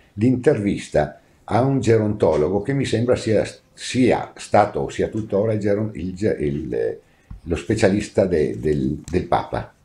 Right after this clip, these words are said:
il quale a un certo punto ha detto: "Purtroppo, eh, la condizione economica è quella che è", fa-, ha fatto una serie di, di valutazioni statistiche degli anziani, dei disabili, dei dementi, eccetera, ha detto:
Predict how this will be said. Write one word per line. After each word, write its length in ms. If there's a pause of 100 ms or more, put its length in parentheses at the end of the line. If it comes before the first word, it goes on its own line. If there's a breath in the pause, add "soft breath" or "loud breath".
(500 loud breath)
il 120
quale 200
a 40
un 40
certo 260
punto 220
ha 20
detto: 240
"Purtroppo, 720
eh, 360 (280 soft breath)
la 120
condizione 480
economica 480
è 40
quella 300
che 240
è", 200 (440 loud breath)
fa-, 160
ha 100
fatto 300
una 180
serie 360
di, 140
di 440 (380)
valutazioni 600
statistiche 880 (480 soft breath)
degli 240
anziani, 580
dei 160
disabili, 720
dei 160
dementi, 520
eccetera, 440
ha 40
detto: 340